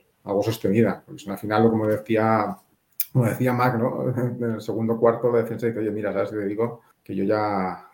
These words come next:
voy parando, porque si me tengo que jugar aquí el físico para que salga aquí después la unidad ofensiva y, y no haga un primer down, pues si cada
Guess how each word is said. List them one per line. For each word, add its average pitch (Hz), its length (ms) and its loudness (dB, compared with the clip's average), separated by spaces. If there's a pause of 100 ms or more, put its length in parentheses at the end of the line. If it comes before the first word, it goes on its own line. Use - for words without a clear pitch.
voy 117 160 2
parando, 110 800 0
porque 101 260 -4
si - 80 -10
me 98 80 -4
tengo 110 180 -2
que 110 140 0 (100)
jugar 110 180 4
aquí 117 180 0
el 113 80 2
físico 113 340 -2
para 104 160 0
que 101 80 -2
salga 107 200 0
aquí 110 200 -4
después 107 720 2
la 110 80 -2
unidad 113 180 2
ofensiva 110 580 2
y, 98 300 -4 (320)
y 117 80 0
no 120 120 6
haga 113 160 4
un 113 120 4
primer 107 220 0
down, 131 400 -2
pues - 140 -20
si 104 140 -6
cada 117 400 4